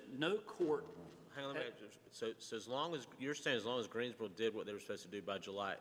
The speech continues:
Speaker 2: two thousand eighteen, they could retroactively charge back to two thousand seventeen, the effective date of the amendment?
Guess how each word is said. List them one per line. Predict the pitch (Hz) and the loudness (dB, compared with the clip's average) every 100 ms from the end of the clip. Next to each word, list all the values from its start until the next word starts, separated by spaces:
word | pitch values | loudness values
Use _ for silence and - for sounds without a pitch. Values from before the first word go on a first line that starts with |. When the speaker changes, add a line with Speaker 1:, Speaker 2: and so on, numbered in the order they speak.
| - | -6
Speaker 2:
two | - | -4
thousand | 104 101 92 | 0 0 0
eighteen, | 101 - 98 | -2 -2 -4
they | 95 | -4
could | 98 87 | -4 -6
retroactively | 90 104 - 98 95 - 90 92 90 85 - - - - - - - - _ _ - - - | -2 -2 0 -2 -2 -4 -10 -6 -6 -6 -12 -20 -20 -20 -20 -20 -20 -20 _ _ -20 -20 -20
charge | - 107 98 - | -4 0 0 0
back | 92 | -4
to | 82 | -4
two | - 92 | -10 -4
thousand | 98 87 80 | -2 -2 -4
seventeen, | - 98 92 98 90 | -4 -4 -4 -12 -12
the | |
effective | 85 - 90 90 | -12 -10 -10 -10
date | 85 90 | -10 -10
of | 85 | -10
the | |
amendment? | 82 87 92 87 | -10 -8 -8 -8